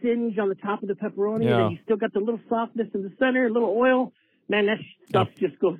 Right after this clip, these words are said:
Speaker 1: down
Speaker 2: kinda
Speaker 1: so
Speaker 2: pools.
Speaker 1: good. So,
Speaker 2: Yeah.
Speaker 1: yeah, the pepperoni oil is, is a good deal. Uh, I can eat anything on a pizza except black olives 'cause it's disgusting, and anchovies.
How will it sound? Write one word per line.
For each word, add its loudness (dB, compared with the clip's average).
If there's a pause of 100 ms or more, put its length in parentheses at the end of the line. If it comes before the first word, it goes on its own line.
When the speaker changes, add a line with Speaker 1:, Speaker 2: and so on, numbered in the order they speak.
Speaker 1:
down 2
Speaker 2:
kinda 4
Speaker 1:
so -14
Speaker 2:
pools. 4
Speaker 1:
good. 0
So, -6
Speaker 2:
Yeah. 4
Speaker 1:
yeah, 2
the -8
pepperoni -2
oil 0
is, -12
is -6
a -20
good -8
deal. -4 (580)
Uh, 2 (320)
I 2
can 0
eat 4
anything 2
on 0
a -4
pizza -4
except -2
black -2
olives 0 (100)
'cause -6
it's -12
disgusting, -6
and -4
anchovies. -2